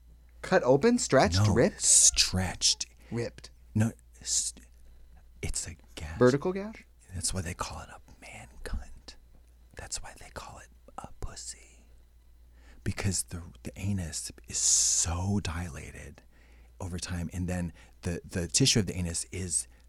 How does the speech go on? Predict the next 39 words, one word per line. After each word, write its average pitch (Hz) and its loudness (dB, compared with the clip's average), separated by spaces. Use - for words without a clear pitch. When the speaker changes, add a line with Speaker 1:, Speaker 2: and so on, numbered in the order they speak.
Speaker 2:
sometimes 95 2
actually 101 0
pumped. - -2
Like, - -18
they - -16
pump - 2
it 98 -8
to 95 -2
get 85 -8
it. 82 -14
And - -20
it's - -12
red, 98 -2
and 95 -8
it 90 -8
w- 82 -16
Speaker 1:
What 160 10
would 208 12
I 202 12
search 160 6
for - 6
to 107 8
find 90 0
it? - -10
Speaker 2:
I 139 12
don't 127 12
know, 87 6
and 139 12
I 131 12
don't 127 12
want 117 12
Speaker 1:
If 120 8
you, - 8
Speaker 2:
and - -14
Speaker 1:
can 151 8
you 160 8
tell 147 4
me 135 0
someday? 127 0